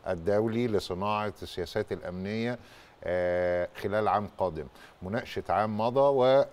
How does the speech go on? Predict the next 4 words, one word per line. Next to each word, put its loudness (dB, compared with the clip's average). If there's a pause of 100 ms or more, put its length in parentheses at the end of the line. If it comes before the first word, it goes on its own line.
(120)
وتناول 2
عام، 0
آه، -2
قادم، 0